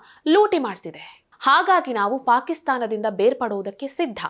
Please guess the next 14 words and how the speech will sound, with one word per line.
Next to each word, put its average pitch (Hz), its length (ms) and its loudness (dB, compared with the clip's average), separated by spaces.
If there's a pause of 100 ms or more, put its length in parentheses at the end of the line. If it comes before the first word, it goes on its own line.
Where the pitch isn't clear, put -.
(460)
ಯಾವುದೇ 254 460 2
ರೀತಿಯ 269 280 -4
ಹೋರಾಟವನ್ನಾದ್ರೂ 226 960 0
ನಾವು 208 280 -4
ಮಾಡ್ತೀವಿ 208 720 -6
ಅಂತ 240 180 -10
ಹೇಳಿದ್ದಾರೆ. - 880 -4
ಇದನ್ನೆಲ್ಲ 226 680 2
ನೋಡಿದಾಗ 277 500 0 (640)
ಪಾಕಿಸ್ತಾನದಲ್ಲಿರುವಂತಹ 269 1300 0
ಬಲೂಚಿಸ್ತಾನವೇ 302 960 -4
ಪಾಕಿಸ್ತಾನದಿಂದ 247 920 -2
ಬೇರ್ಪಡುವುದಕ್ಕೆ 214 800 -2
ಸಿದ್ಧವಾಗಿದೆ. 226 880 -8